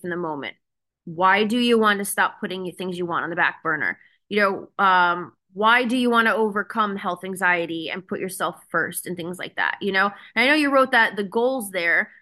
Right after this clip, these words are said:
but it's, it's, like, almost like you wanna be an annoying little kid and just keep asking, "Okay, but why? Okay, but why?" You know, until you get to that root of roots, if that makes sense.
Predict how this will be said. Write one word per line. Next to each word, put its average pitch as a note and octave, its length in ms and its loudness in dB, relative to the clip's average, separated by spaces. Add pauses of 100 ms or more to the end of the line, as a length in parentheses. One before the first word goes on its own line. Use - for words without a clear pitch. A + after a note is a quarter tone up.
(140)
but G#3 280 -2 (640)
it's, A3+ 220 0
it's, C4 260 2
like, B3+ 160 4
almost D4+ 280 2
like B3+ 100 0
you C#4+ 80 0
wanna C#4+ 180 2
be C4+ 140 2
an B3+ 60 2
annoying A3+ 420 0
little A#3+ 160 0
kid A#3 260 0
and E4+ 120 0
just - 180 -4
keep F#4+ 240 0
asking, A#3+ 460 -2
"Okay, G4+ 200 -4
but C4+ 180 -2
why? C#4+ 440 0 (280)
Okay, G#4+ 220 -4
but C4 160 -2
why?" D4+ 560 4
You A#3+ 140 -6
know, A#3 280 -2
until A#3 280 -6
you A#3 160 -4
get G#3 380 0 (100)
to G#3+ 80 -2
that F#3+ 320 2
root G3+ 360 -4
of G3 200 -2
roots, F#3+ 500 -4 (400)
if F#3 120 -12
that D3 180 -2
makes C#3+ 200 -12
sense. - 360 -16